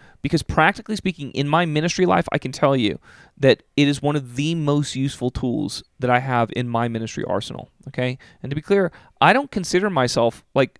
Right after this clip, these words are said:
super gifted in supernatural ways, okay? I'm, I don't think of myself in a, as an apostle. Um, I do believe that there are many other people in the body of Christ that see many more miracles out of their ministry than me,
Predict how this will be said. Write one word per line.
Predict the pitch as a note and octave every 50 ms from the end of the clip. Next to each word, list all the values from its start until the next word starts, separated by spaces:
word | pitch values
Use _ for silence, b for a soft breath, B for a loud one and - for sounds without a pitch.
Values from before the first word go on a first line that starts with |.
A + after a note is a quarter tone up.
| _ -
super | - - - - - F#3+ - - E3 C#3+
gifted | C3 - - D#3 F3 - - - B2 A2+ A#2 - - -
in | C3+ C3
supernatural | - - C#3 - - B2 B2 A#2+ A#2 - - G2+ G#2
ways, | A2+ B2 - - - - -
okay? | - - B2+
I'm, | C3+ C#3 -
I | - A#2+
don't | C#3+ E3 - - _ _ _ _ _ _ -
think | - - - - D3+ C#3+
of | C3
myself | C3 B2+ - B2 A#2+ -
in | A2+
a, | A#2 -
as | - B2 A#2
an | A#2 A2
apostle. | - - - B2+ B2+ C3 - - C3 C3 C3 B2+ - B B B B B B B B B
Um, | A2+ A2+ A#2 A2+ A#2 - - - -
I | - B2+
do | B2 B2 - C3+ D3 D#3+ E3+ E3 E3+ D#3 - - _ - B2+ -
believe | C3+ B2+ B2+ D3 F3 C#3+ A#2 A#2 A2 - -
that | - B2
there | B2+ A#2+ A#2+
are |
many | A#2+ B2 B2+ C3+ D3 D3 D#3+ F3+ F#3 - -
other | - C3 B2+ C3 B2+ B2+ B2+ C3+ - b b b b b
people | - - - C#3+
in | C#3
the | C#3 B2
body | B2+ C3 B2+ B2+
of | A#2 -
Christ | - - C3+ C3 A#2+ A2 A2+ - - - - b b b b
that | B2 -
see | - - D#3 D3
many | C#3 C3 C3 C#3 D#3 E3+ F#3 F3+
more | E3+ D3+ D3 C#3+
miracles | C3 C#3 D3+ D3 D3 - B2 A#2+ B2+
out | A#2+ B2
of | A2+
their | A2+
ministry | A#2 A#2+ A#2+ A#2+ A2+ - - C3 C3
than | B2+ C#3+ D3+
me, | F#3+ A3 - -